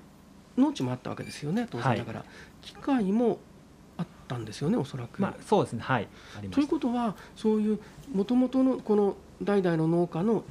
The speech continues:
Speaker 1: インフラがあるところに、近藤さんという外からのこの目線が入ってくることによって、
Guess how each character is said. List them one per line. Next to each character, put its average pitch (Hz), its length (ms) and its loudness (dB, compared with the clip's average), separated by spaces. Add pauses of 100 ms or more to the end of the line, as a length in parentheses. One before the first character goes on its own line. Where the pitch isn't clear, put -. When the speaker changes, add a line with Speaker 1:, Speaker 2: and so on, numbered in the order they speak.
(120)
Speaker 1:
イ 220 140 6
ン 233 60 2
フ 226 140 0
ラ 220 100 4
が 226 120 2
あ 226 60 4
る 214 80 2
と 190 120 -2
こ 202 120 2
ろ 208 120 4
に、 226 200 4 (380)
近 190 120 2
藤 185 240 2
さ 185 120 2
ん 175 60 0
と 180 120 0
い 165 40 4
う 170 40 0
外 359 280 -2
か 226 140 -2
ら 202 80 0
の 180 100 0
こ 175 120 -2
の 170 60 4
目 170 120 4
線 180 200 2
が 175 80 4
入 170 120 0
っ - 20 0
て - 140 -8
く 156 100 0
る 147 60 0
こ 156 120 -2
と 156 100 0
に 156 100 2
よ 156 100 0
っ - 20 -4
て、 185 420 0